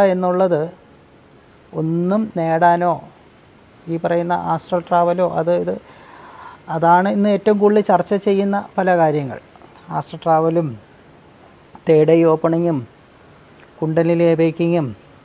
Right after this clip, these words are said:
അതെല്ലാം അവിടെ ഇരുന്നോട്ടെ. നമ്മൾ നമ്മളെ നിരീക്ഷിക്കുക, നമ്മളെ അറിയുക, ജീവിതത്തെ അറിയുക, അറിഞ്ഞുകൊണ്ടേയിരിക്കുക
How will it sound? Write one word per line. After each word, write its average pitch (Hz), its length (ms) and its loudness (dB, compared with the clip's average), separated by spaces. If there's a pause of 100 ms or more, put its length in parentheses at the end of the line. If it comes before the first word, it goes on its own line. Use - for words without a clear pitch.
(360)
അതെല്ലാം 160 600 -2 (240)
അവിടെ 156 260 -2
ഇരുന്നോട്ടെ. 151 400 -4 (1500)
നമ്മൾ 165 260 0 (180)
നമ്മളെ 160 320 -2
നിരീക്ഷിക്കുക, 147 560 -10 (1400)
നമ്മളെ 175 360 2
അറിയുക, 156 340 0 (1000)
ജീവിതത്തെ 175 580 2
അറിയുക, 139 320 -6 (1300)
അറിഞ്ഞുകൊണ്ടേയിരിക്കുക 156 1300 0